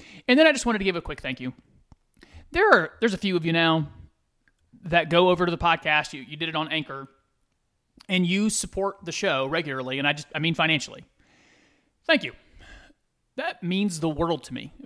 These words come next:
I, I just went over and looked at those analytics. As I, I, I tend to look at the analytics. The, the idea of doing this full time is attractive to me, and, uh, I, but I don't look at the money page over on Anchor all that much. It's called the money page. It shows you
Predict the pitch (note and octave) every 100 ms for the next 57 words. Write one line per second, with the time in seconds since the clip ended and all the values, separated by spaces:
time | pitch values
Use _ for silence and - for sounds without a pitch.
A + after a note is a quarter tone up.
0 | - - F#3 _ _ _ _ _ - A#3+
1 | B3 B3+ F#3+ D#3 D3 - F#3+ E3+ E3 D3+
2 | D3 C#3+ D#3 D#3 - D3+ - - - -
3 | - F4 D4 F#3+ - - D3+ D3 D#3+ D3
4 | - - E3 D3 - - _ _ _ _
5 | - G3 G3+ G#3 A#3+ F#3 G3+ F3+ F#3+ F3
6 | F3+ F3 E3 D3 B2+ _ _ - D#3+ -
7 | - G#3+ G#3 G3+ F#3 F#3 F#3 F3 C#3+ C3
8 | A#2+ D#3+ D3 F3 E3+ E3 A#3 F#3 F#3+ F#3+
9 | D#3+ D3 E3+ D#3 C#3+ D3+ C#3+ C3+ C#3 C#3
10 | C3+ D3+ C#3+ C#3 C3+ E3 C#3 C#3 - D3
11 | - D3 C3+ C3 B2+ B2 B2+ B2 B2 C3
12 | C3 B2+ B2+